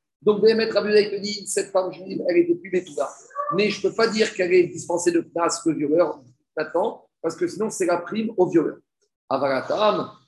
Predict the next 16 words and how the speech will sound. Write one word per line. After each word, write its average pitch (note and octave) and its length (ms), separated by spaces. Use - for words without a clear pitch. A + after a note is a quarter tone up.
mais F#3+ 640
dans E3 160
le E3+ 80
cas F3+ 180
d'une E3+ 220
femme F3 340
juive E3+ 280
mariée D#3+ 220
avec D#3 120
un D#3 80
Kohen D#3+ 220
qui D3 100
était D3 200
prise D3+ 220
en C#3+ 60
captivité, C3+ 760